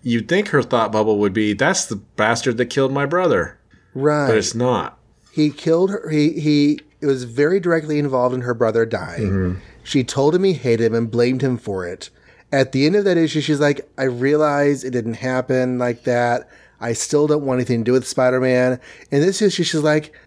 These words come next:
Speaker 2: "I kind of expected better of Spider-Man. He saved my life, and I thought this would be okay."
Speaker 1: Mm-hmm.
Speaker 2: Over the course of her life, she's gonna kind of fluctuate back and forth between those two emotions, which honestly, I feel like is very human.
Speaker 1: Yeah,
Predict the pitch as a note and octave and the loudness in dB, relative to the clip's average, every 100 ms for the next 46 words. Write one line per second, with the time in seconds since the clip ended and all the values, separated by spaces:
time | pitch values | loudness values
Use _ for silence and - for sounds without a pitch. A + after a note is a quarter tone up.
0 | _ _ D#3+ E3+ - A#3+ B3+ A3+ - F#3 | _ _ -2 -2 0 2 4 2 2 2
1 | E3+ D3 A3+ G#3 C3 - G#2+ F#2+ G#2+ C3+ | 2 0 2 2 0 0 -2 -2 -2 -4
2 | C3+ D#3 D3+ D3 C#3+ E3+ F#3 G#2 - A#2 | 0 0 2 2 2 4 2 0 -2 -4
3 | A#2+ A#2+ B2 B2+ B2+ C3+ B2+ B2+ B2 - | -2 -2 0 2 2 0 2 2 0 0
4 | G#3 G2+ F#2 E2+ E2+ - - _ _ D#3+ | 2 2 0 -2 -6 -14 -20 _ _ 0
5 | A3 B3 A3+ G#3+ F#3+ F#3 F3+ D3 D#3+ C#3+ | 2 2 2 2 0 2 0 0 0 2
6 | C3+ E3 E3+ C3 A#2+ - - - E3+ E3 | 2 2 2 2 0 -6 -12 -4 -2 0
7 | A3+ A3+ - F3 F3 C#3+ - - D#3+ F3 | 0 0 0 0 0 0 -4 -6 0 0
8 | - D#3 C3 B2+ B2 B2+ B2 - D3+ E3 | 2 2 2 2 0 0 -2 0 2 2
9 | D3 B2+ - B2 A#2 A2+ A#2+ A2+ - G#2+ | 2 -2 0 0 0 2 0 -2 -6 -6
10 | A2+ A#2 - A#2 C#3+ F3+ - G#2+ G#2 - | -4 -4 -4 0 0 0 -2 -6 -6 -12
11 | - - - - E3 D#3+ - - A#2+ C3+ | -14 -20 -20 -4 0 0 -4 -2 2 2
12 | D3+ - F3 F3+ F#3 C3+ C3 C3+ B2 B2 | 2 0 2 2 2 0 2 2 4 2
13 | G#2+ A#2 G#2+ G2+ G#2 E2 C2 - A#2 B2 | 0 0 0 -2 -6 -10 -12 -6 0 2
14 | E2 | 0